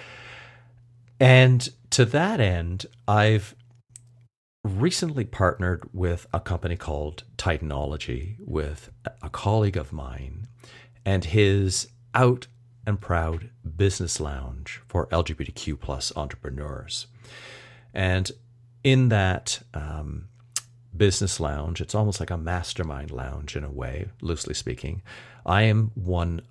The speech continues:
of Titanology's subject matter experts, uh, in this case as a self-mastery and productivity coach. Now, the Out and Proud Business Lounge for L G B T Q plus entrepreneurs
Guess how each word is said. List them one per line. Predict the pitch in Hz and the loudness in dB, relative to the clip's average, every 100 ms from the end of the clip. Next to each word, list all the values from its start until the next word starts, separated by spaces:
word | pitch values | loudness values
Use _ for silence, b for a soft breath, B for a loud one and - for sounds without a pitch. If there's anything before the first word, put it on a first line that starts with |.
| - | -8
of | 76 78 73 - | -4 -4 -6 -8
Titanology's | - 69 76 73 71 73 71 71 - - | -8 -6 -6 -8 -8 -8 -8 -6 -8 -8
subject | - - 76 76 - - _ | -4 -2 0 -4 -8 -14 _
matter | - 69 65 - - | -10 -6 -6 -8 -8
experts, | - - - - - - - - B B B B - | -10 -8 -10 -8 -8 -6 -10 -10 B B B B -10
uh, | - 69 - | -8 -8 -8
in | - 73 | -8 -8
this | 80 - | -6 -6
case | - 78 71 - - | -4 -4 -2 -6 -6
as | - - | -10 -6
a | |
self-mastery | 78 - 78 80 - - - - 76 73 71 - - 65 65 65 65 b b b | -2 0 0 -2 -8 -18 -20 -12 -8 -6 -6 -8 -8 -8 -6 -8 -12 b b b
and | 71 69 65 67 - - _ _ _ _ _ - _ _ - | -8 -6 -6 -8 -12 -16 _ _ _ _ _ -20 _ _ 0
productivity | 80 85 - 247 - | 0 2 0 0 0
coach. | - - - - - - - - B B B B B B B B | -6 -8 -12 -20 -20 -20 -20 -20 B B B B B B B B
Now, | 107 101 98 | 4 6 6
the | 98 107 98 95 90 - _ - - | 2 0 0 -2 -4 -10 _ -6 2
Out | 117 | 4
and | 113 | 4
Proud | 104 92 92 | 2 2 4
Business | 151 165 - | 2 2 2
Lounge | 90 76 78 | 0 -2 -6
for | - | -6
L | 67 | -4
G | 78 | -6
B | 76 | -8
T | - | -10
Q | - 80 | -10 -8
plus | - 73 - | -4 -4 -4
entrepreneurs | 76 - - 78 76 71 73 - | -4 -6 -8 -6 -6 -8 -8 -8